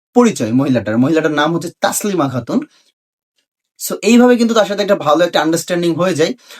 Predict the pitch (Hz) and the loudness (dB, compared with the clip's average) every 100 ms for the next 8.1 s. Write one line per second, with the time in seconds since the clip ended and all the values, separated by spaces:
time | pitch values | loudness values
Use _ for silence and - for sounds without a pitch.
0 | _ - 160 165 220 - 233 233 190 175 | _ -4 0 0 0 0 2 2 2 2
1 | 190 185 208 185 196 214 285 - - _ | 2 2 -2 -2 0 0 0 -8 -20 _
2 | - 285 180 180 240 240 220 190 180 170 | 0 0 0 2 6 6 4 0 0 0
3 | 180 131 165 139 131 120 139 147 160 156 | -4 -2 -2 0 -2 -2 -2 -2 0 -2
4 | 147 147 147 135 165 247 240 - 247 220 | -4 -4 -4 -4 2 2 2 0 2 2
5 | 151 196 196 220 202 175 196 180 175 226 | 2 0 0 0 0 -2 -4 -2 -2 -2
6 | - - 226 254 247 - 190 196 175 160 | -6 -2 4 4 4 0 0 0 2 2
7 | 156 - 123 113 - - 160 165 - 170 | 0 -4 -4 -6 -6 -4 0 0 -2 -4